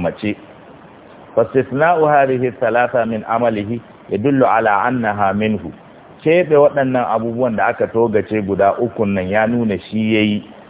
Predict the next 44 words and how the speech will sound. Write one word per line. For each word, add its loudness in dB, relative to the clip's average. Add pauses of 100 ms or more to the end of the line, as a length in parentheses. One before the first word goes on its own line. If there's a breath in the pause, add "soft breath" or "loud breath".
(240)
fa 0
innahu 0
huwa 2
alladhi 0
tasabbaba -2
ilayha, -2 (380)
shi -2
ya 4
sabbaba 2
a -2
yi -2
su, -14
dan -2
haka -4
shi -6
yasa 0
za 0
a -4
samu -4
aka -6
toge -4
su. -20 (380)
To -4
wanda 2
ko 0
ya 2
yin 0 (400)
da -4
wanda 2
aka -2
yi 0
masa 0
kuma -2
aka -2
bashi 0
shi -8
kuma -4
mun -2
yi -2
ittifaq -2 (260)
abin -2
nan -2
zai -4
yi. -12